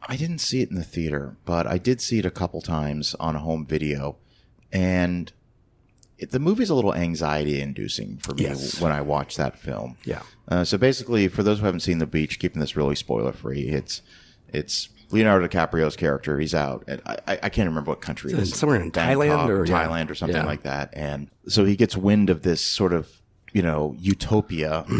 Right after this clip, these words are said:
Speaker 1: this,
Speaker 2: <clears throat>
Speaker 1: this magical beach where it's like a secret on how to get there. And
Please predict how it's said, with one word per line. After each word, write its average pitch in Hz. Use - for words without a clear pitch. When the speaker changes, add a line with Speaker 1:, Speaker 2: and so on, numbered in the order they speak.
Speaker 1:
this, 90
Speaker 2:
<clears throat> 67
Speaker 1:
this 90
magical 95
beach 82
where 78
it's -
like 82
a -
secret 98
on 80
how 80
to 80
get 78
there. 78
And 76